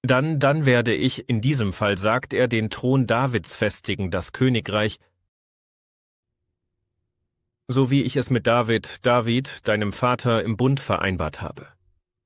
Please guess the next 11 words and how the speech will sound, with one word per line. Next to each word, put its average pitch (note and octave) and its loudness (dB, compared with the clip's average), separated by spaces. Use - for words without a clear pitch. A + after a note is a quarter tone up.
Dies B2+ 2
ist A2+ -4
Gott, C3+ 2
der A2 2
sich F#2+ -2
an G2+ -2
Salomo G#2 2
wendet G#2+ 0
und F#2 -6
ihm G2+ -4
sagt, A2+ 0